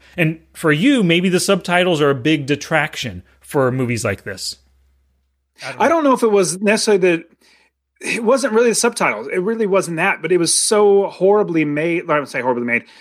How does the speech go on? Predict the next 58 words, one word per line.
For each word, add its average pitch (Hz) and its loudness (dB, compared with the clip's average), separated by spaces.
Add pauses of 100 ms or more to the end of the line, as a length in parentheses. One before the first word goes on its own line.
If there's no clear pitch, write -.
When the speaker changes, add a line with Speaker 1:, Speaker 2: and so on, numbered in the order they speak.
(120)
Speaker 2:
'cause 180 2
you 165 2
could 165 0
tell 147 2
it's, 117 -6
it's - -6
thought 139 0
out. 113 -2
They 135 2
really 143 2
thought 139 0
out 127 -2
the 127 0
entire 131 0
movie. 120 -2 (280)
But 160 2
that 139 0
first 185 0
thirty 156 2
minutes 147 0
was 135 -2
so, 190 2
like, 170 0 (540)
just 156 -2
rough. 143 0 (140)
And 170 0
'cause, 165 0 (360)
maybe 254 2
'cause 185 0
it 196 4
was, 170 -2
you 180 2
were 180 4
telling 160 0
me, 151 0
"Hey, 160 0
they 156 4
were, 156 0
they're 147 -2
creating 208 2
a 202 2
movie, 131 2 (260)
and 160 -2
then 170 0
they 185 2
actually 175 0
get 151 2
attacked 147 -2
by 135 2
zombies," 123 0
or 135 -10
something 165 -2
like 123 -4
that. 123 -8 (280)
And - -18
I - -4
was 151 -2
like, 160 0